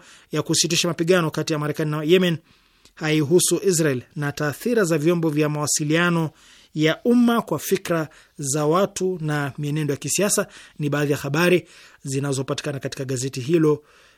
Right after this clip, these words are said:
la Siyasat Ruz. Gazeti la Kayhan limeupa umuhimu zaidi ujumbe wa Imam Khamenei katika kongamano la miaka mia moja tangu kuasisiwa Hauza ya Qum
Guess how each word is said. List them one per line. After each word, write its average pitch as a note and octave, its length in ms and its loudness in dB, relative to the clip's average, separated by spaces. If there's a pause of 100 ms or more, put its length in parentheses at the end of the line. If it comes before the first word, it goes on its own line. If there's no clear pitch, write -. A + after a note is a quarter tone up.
(100)
la C3+ 260 -2
Siyasat C#3+ 520 -2
Ruz. D3+ 400 2 (560)
Gazeti D#3+ 380 4
la E3+ 120 4
Kayhan F3+ 560 2
limeupa E3+ 360 2
umuhimu D#3+ 340 2
zaidi C#3 260 2
ujumbe E3 580 6
wa D3+ 160 0
Imam D#3+ 380 0
Khamenei E3+ 600 4 (300)
katika D3 280 -4
kongamano D#3+ 680 0
la D3 160 -2
miaka D3+ 340 -2
mia C#3+ 140 -2
moja F#3+ 320 2 (420)
tangu C3+ 240 0
kuasisiwa C#3 520 -4
Hauza C#3+ 300 -2
ya C3+ 60 -2
Qum F3+ 280 2